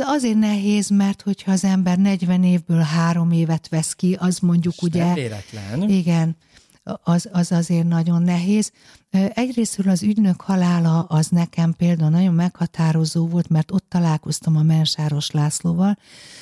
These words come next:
Speaker 1: aki a folyosón meglátott, és hátrahőkölt. És azt mondta, „Úristen, Molnár Ferenc hattyú.” Na most mi az ügynök halálában dolgoztunk együtt, és a Laci bácsi, ö,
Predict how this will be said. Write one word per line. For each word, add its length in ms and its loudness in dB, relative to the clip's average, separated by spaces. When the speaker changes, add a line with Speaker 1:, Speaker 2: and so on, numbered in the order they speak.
Speaker 1:
aki 240 -4
a 80 2
folyosón 600 0
meglátott, 1000 -2
és 300 -2
hátrahőkölt. 1200 -2
És 180 -4
azt 180 -2
mondta, 260 -2
„Úristen, 840 -2
Molnár 420 0
Ferenc 420 0
hattyú.” 560 -6
Na 100 0
most 200 2
mi 120 2
az 100 2
ügynök 320 2
halálában 800 2
dolgoztunk 640 -2
együtt, 400 -2
és 180 -2
a 60 0
Laci 280 -2
bácsi, 540 0
ö, 80 0